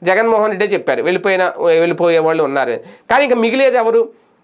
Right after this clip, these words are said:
ఆయన్ని, ఆ, ఆయన అంటిపెట్టుకుని ఉండేది ఎవరు అంటే మాత్రం ఖచ్చితంగా వైవి సుబ్బారెడ్డి పేరు వినిపిస్తుంది, అలాగే నిరంజన్ రెడ్డి పేరు వినిపిస్తుంది. ఆళ్ళ అయోధ్య రామరెడ్డి గారు కూడా "నేను వెళ్ళను" అన్నారు.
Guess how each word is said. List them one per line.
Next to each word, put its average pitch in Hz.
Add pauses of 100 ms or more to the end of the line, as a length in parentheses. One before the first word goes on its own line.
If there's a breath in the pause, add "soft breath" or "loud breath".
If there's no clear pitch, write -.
(120)
ఆయన్ని, 214
ఆ, 170
ఆయన 196
అంటిపెట్టుకుని 226
ఉండేది 208
ఎవరు 190 (100)
అంటే 208
మాత్రం 202
ఖచ్చితంగా 226
వైవి 180
సుబ్బారెడ్డి 190
పేరు 196
వినిపిస్తుంది, 190 (200 loud breath)
అలాగే 180
నిరంజన్ 185
రెడ్డి 180
పేరు 175
వినిపిస్తుంది. 175
ఆళ్ళ 214
అయోధ్య 208
రామరెడ్డి 202
గారు 196
కూడా 202
"నేను 190
వెళ్ళను" 196
అన్నారు. 135